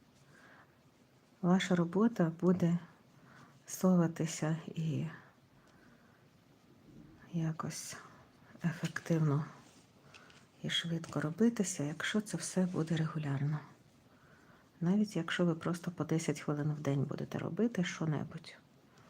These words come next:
до чого ви там ідете, до якої цілі, то це вже буде краще, аніж сподіватися, що в якийсь один день ви десять годин будете то робити, бо ви не будете десять годин то робити.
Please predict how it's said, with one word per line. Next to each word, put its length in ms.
до 180
чого 340
ви 100
там 240
ідете, 360
до 120
якої 440
цілі, 380
то 220
це 320
вже 400
буде 360
краще, 580
аніж 540
сподіватися, 800
що 140
в 60
якийсь 480
один 360
день 380
ви 120
десять 440
годин 500
будете 340
то 160
робити, 480
бо 120
ви 120
не 120
будете 360
десять 520
годин 280
то 120
робити. 400